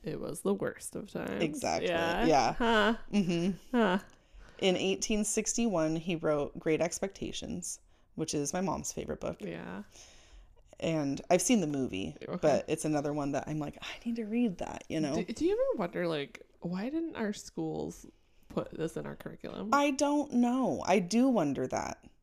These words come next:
Speaker 1: I'm so confused.
Speaker 2: Me too.
Speaker 1: It's just
Speaker 2: They
Speaker 1: weird to
Speaker 2: prob-,
Speaker 1: me.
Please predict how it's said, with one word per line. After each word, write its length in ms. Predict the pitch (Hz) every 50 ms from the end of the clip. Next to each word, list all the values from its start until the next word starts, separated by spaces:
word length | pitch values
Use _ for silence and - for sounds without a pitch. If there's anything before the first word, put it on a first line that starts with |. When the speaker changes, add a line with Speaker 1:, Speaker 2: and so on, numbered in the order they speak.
| _ _ -
Speaker 1:
I'm 120 | 196 190
so 180 | - - - -
confused. 800 | - 175 180 - - - - - 233 240 - - _ - - 190
Speaker 2:
Me 140 | 196 208
too. 340 | 190 - 190 165 127 - - - - - - - - - - _ - - _ _ _ _ _ _ _ _ - - 185
Speaker 1:
It's 180 | 185 - -
just 160 | - 190 - -
Speaker 2:
They 80 | 220
Speaker 1:
weird 60 | 240 -
to 20 |
Speaker 2:
prob-, 160 | 277 277 294
Speaker 1:
me. 40 | 277